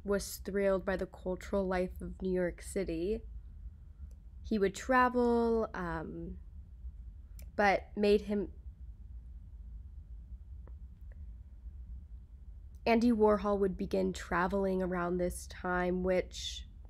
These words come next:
made him realize that his art ambitions were beyond commercial art, and he began to move toward the iconic style we know today.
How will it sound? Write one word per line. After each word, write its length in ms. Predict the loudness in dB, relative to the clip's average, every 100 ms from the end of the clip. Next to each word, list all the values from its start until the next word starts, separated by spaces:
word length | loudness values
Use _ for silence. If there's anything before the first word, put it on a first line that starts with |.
| -14 -16 -16 -14 -14 -12 -12 -12 -12 -12 -14 -14 -14 0
made 200 | 8 8
him 220 | 8 2 4
realize 540 | 4 4 4 2 0
that 140 | -2 0
his 180 | 0 0
art 220 | 0 2
ambitions 640 | 2 0 0 -2 0 -2 0
were 100 | -2
beyond 480 | 0 0 2 0 -2
commercial 560 | 0 2 2 2 -2 0
art, 540 | 0 0 -2 -8 -12 -14 -16 -14 -14 -14 -8 -2
and 220 | 0 0
he 100 | 0
began 420 | 0 4 4 4
to 120 | 2 2
move 340 | 4 4 0
toward 280 | -4 0 2
the 140 | 2
iconic 640 | 2 0 -4 -4 -2 -2 -6
style 440 | -6 -2 0 0
we 160 | 0 0
know 240 | -2 -4
today. 720 | -6 -10 -4 -2 0 -2 -4